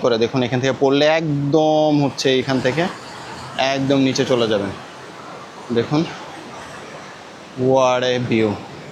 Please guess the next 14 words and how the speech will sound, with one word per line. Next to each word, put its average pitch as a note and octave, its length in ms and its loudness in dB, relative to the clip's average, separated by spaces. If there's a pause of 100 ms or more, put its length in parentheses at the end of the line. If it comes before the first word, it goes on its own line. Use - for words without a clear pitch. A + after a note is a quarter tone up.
(1080)
what C3+ 300 4
an B2+ 140 2
experience। A2 540 -4 (760)
আচ্ছা, - 200 -4 (100)
এখান C3+ 220 2
থেকে C#3+ 180 2 (1800)
পাথর C3+ 280 0 (120)
ভেঙেও D3+ 280 4 (100)
পড়তে D3 300 2
পারে। A#2 180 4 (680)
Oh A#2+ 80 2 (140)
my A#2 120 0 (100)
God, G2 160 2 (520)
it's - 160 -10